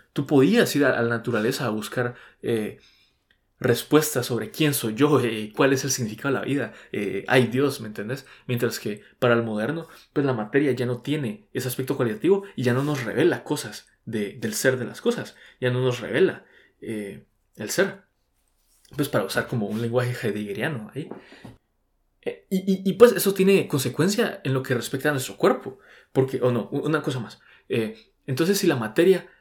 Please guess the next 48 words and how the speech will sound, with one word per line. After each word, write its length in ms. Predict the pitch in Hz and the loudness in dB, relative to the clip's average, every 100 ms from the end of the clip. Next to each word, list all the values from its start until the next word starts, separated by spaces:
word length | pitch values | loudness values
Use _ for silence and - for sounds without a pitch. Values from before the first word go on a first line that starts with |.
| _ | _
pues 140 | - 131 | -2 0
solo 240 | - 160 | 4 4
es 80 | 147 | 4
res 180 | 151 - | 0 -8
extensa, 580 | 131 - 156 143 110 - _ | -8 -4 -4 -4 -10 -12 _
que 100 | - | -2
no 100 | 120 | -2
tiene 220 | 123 143 | 0 -4
cualidad, 560 | - 123 110 104 120 135 - _ | 0 0 0 -4 -6 -10 -18 _
que 120 | 131 | -6
no 140 | 113 113 | -6 -4
tiene 200 | 143 123 | -4 -2
forma, 320 | 135 127 120 | 0 0 -2
que 80 | 110 | -8
no 100 | 104 | -4
tiene 160 | 143 | -4
valor, 300 | 127 95 120 | -2 -4 -4
que 80 | 131 | -4
no 140 | 113 | -4
nos 120 | 139 139 | -4 -4
revela 300 | 104 117 120 | -6 -4 -4
nada, 480 | 113 131 113 107 _ _ | -2 -2 -4 -8 _ _
eh, 160 | - 117 | -4 -2
simplemente 460 | - 135 139 139 | 0 0 0 0
está 160 | 139 - | -2 -2
ahí 320 | 131 202 - - | -2 -2 -6 2
para 200 | 123 104 | 2 2
ser 460 | - 117 123 123 - | -2 -2 -2 -6 -10
tecnológicamente 760 | - 139 120 120 123 120 117 123 | 0 2 4 2 0 -6 -6 -4
manipulada. 640 | 135 117 110 196 240 - - _ | -4 -4 -4 -2 -4 -8 -18 _
Y 120 | 139 | 2
es 100 | 139 | 2
algo 240 | 139 160 170 | 2 -2 0
que 100 | 131 | -2
Descartes 380 | 113 131 120 131 | -2 -4 -6 -6
se 80 | |
da 80 | 107 | -6
cuenta 200 | 139 131 | -6 -6
súper 260 | 135 135 - | -6 -4 -2
rápido. 320 | - - 127 - - - | -2 -2 -6 -10 -14 -2
Él 160 | 131 | 0
dice, 380 | 131 185 160 127 - - _ _ | 2 0 -2 -8 -14 -20 _ _
pues, 160 | 180 185 | -2 0
que 120 | 135 | -4
con 200 | - 117 | -2 -2
esta 180 | 117 135 | -2 0
nueva 260 | 147 175 131 | 2 2 2
ciencia 500 | 160 202 208 117 | 0 0 -2 -8